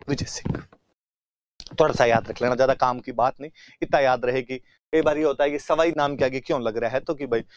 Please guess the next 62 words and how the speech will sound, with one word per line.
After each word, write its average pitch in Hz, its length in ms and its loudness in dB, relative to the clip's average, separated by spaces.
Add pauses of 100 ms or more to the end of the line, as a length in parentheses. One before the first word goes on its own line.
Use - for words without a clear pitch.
(160)
औरंगजेब 135 340 2
ने 131 120 -4
कह 160 180 2
दिया 131 220 -2
था 123 140 -2
कि 147 80 -8
ये 139 100 -4
तो 131 100 -6
उसे 120 140 -8
सवाया 143 460 0
है, 117 140 -4
तो 131 120 -14
बाद 117 160 -4
में 113 80 -16
सवाई 127 280 -4
जय 113 140 -12
सिंह 117 200 -18
नाम 110 180 -10
पड़ - 140 -18
गया। 110 140 -12 (400)
और 147 140 6
उसके 196 200 2
बाद 139 240 2
में 139 120 -2
जयपुर 143 280 0
में 147 120 -4
जितने 196 300 2
राजा 131 260 2
बने 113 240 -6
थे - 140 -8
उनकी 156 300 -4
उपाधि 123 300 -4
सवाई 131 340 0
चलती 110 300 -8
रही 113 140 -10
till 160 320 0
independence। 131 560 -6
जब 135 180 2
तक - 180 -2 (260)
राजतंत्र 143 440 0
रहा 135 260 4
था, 143 160 0
जयपुर 131 320 -2
के 131 60 -6
सारे 151 280 2
राजा 127 200 0
कौन 139 180 -6
से 139 100 -6
title 135 300 -4
का 135 80 -2
प्रयोग 139 320 -4
किया 123 120 -4
करते 117 260 -14
थे? - 120 -16
तो - 340 -20
सवाई 143 240 4
title 110 320 -2
का 113 100 -12
प्रयोग 110 280 -8
किया 110 160 -4
करते - 260 -4
थे। 165 120 -4